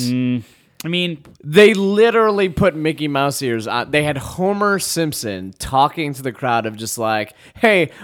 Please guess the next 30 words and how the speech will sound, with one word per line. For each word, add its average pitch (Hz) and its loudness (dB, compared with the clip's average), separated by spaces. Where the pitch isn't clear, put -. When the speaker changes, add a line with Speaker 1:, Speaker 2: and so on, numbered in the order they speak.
Speaker 2:
aren't 180 4
we 208 2
glad 160 4
we're 170 4
owned 156 2
by 151 6
these 143 0
corporate 151 -2
overlords?" 190 -2
Speaker 1:
Maybe. 127 -2
But 160 0
the 165 -10
thing 202 -2
is, 165 -2
like, 135 -2
there's, 151 0
there's 147 0
value, 131 4
like, 131 -4
there's 139 -4
value 147 0
in, 127 -8
in 127 -6
them, 117 -6
like, 104 -8
stepping 117 -10
back 101 -8
from 101 -12
that 92 -14
too. 98 -18